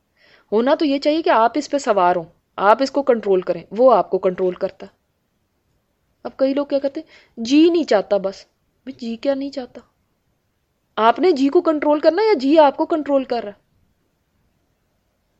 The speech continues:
क्या करें, दिल नहीं चाह रहा, तो दिल ने कह दिया कि मेरी चाहत नहीं है,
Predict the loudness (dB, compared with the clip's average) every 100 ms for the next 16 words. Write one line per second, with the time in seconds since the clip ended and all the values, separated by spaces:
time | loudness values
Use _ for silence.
0 | _ 0 2 2 -2 -2 0 2 0 -4
1 | -6 -6 -12 -18 _ _ _ _ _ _
2 | _ _ _ _ _ _ _ -8 0 2
3 | 2 4 4 6 4 4 0 -2 0 2
4 | 2 0 0 0 0 -4